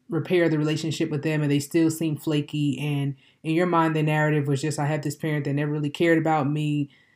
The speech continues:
They always disappointed me. They didn't, they didn't think I was worth it for them to step up and do what they needed to do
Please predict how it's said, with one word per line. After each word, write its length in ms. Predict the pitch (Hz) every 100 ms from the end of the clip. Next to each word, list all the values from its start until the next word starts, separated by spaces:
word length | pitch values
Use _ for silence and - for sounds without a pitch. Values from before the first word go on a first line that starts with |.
| _ -
They 320 | 143 147 139
always 260 | 147 156
disappointed 580 | 151 160 147 - 170 156
me. 160 | 151 151
They 160 | 147
didn't, 340 | 151 170 151 139
they 140 | 151
didn't 180 | 170 156
think 160 | 170 147
I 120 | 147
was 200 | 147 135
worth 380 | 139 160 151 147
it 160 | 147
for 100 | 156
them 200 | 147 147
to 60 | 139
step 360 | - 170 151
up 100 | 160
and 160 | 147 143
do 80 | 147
what 100 | 143
they 140 | 143
needed 320 | 143 160 151 -
to 120 | 139
do 400 | 143 143 143